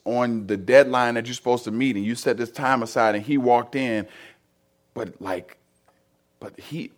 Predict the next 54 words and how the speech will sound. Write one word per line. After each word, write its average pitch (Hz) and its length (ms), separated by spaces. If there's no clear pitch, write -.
he 123 680
is 113 140
who 127 100
you 127 140
need 120 140
to 117 60
be 117 120
putting 117 260
your, 110 300
uh, 202 60
time 185 440
towards. 87 540
I'll 113 200
ha-, 101 180
I'll 113 40
handle 170 400
everything 107 380
else. 76 320
And 117 100
so 139 520
that 143 140
didn't, 147 260
I 143 100
didn't 147 160
get 156 140
that 127 140
message 117 320
the 104 80
first 131 320
time, 110 280
y'all. 92 340
God 123 200
had 123 120
to 113 60
keep 131 180
knocking 123 380
on 113 100
my 113 140
head 117 320
with 98 100
that, 90 160
knocking 123 320
on 120 80
my 113 120
head. 107 100
Knock-, 117 180
God, 131 240
just 104 180
so 123 180
over 123 160
time, 135 380
I'm 131 140
pursuing 135 540
him. 139 340